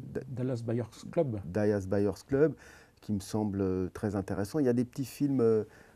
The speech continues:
Speaker 1: Winter Bones, qui était vachement bien. Il y a, il y a des petits films indépendants. Je, je suis plus dans le cinéma indépendant américain, moi, le,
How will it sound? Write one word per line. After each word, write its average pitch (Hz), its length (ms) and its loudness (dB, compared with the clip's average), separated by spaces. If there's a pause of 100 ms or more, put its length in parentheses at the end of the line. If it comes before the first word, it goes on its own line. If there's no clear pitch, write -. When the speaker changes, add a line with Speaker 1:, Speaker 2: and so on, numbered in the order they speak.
Speaker 1:
Winter 123 420 2
Bones, 135 360 2
qui - 180 -8
était 101 220 -2
vachement 98 360 -2
bien. 147 280 2
Il 127 60 0
y - 40 0
a, - 20 2
il 104 80 0
y 110 40 -2
a 107 40 2
des 113 100 0
petits - 160 -14
films 139 200 -2
indépendants. 127 500 0
Je, 110 160 -8 (300)
je - 60 -20
suis 131 100 -4
plus 175 260 -4
dans 147 80 6
le 135 60 4
cinéma 135 380 0
indépendant 120 760 0
américain, 113 460 0
moi, 110 200 0
le, 98 300 0